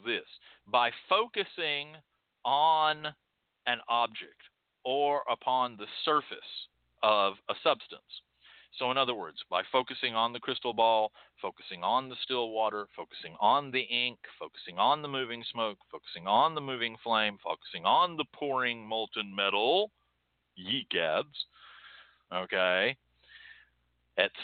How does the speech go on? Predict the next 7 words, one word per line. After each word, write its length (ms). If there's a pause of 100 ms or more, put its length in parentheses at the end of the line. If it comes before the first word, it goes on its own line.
(120)
cetera, 680 (800)
the 100
reader 840 (580)
obtains 1000 (600)
insights, 640 (380)
visions 440 (600)
during 580